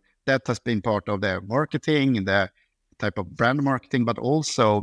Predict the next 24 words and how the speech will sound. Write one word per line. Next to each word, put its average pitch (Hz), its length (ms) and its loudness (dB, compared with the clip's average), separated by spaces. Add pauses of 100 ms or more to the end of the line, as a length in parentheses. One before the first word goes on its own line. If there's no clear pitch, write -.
going 104 320 2
into, 101 480 2
so 95 120 -4
we're 110 140 0
working 113 260 2
a 101 80 2
lot 110 300 2
with 101 240 -2
omnichannel 107 600 0
and 98 100 -4
the 95 60 -6
store 131 300 -2
and 110 120 -4
the 104 80 -2
physical 101 580 -6 (340)
flagship 160 400 0
stores 104 240 -2
at 101 80 -6
the 98 60 -4
moment. 104 420 -6 (560)
Uh, 110 280 0
so 117 160 -2
I - 20 0
think 147 200 0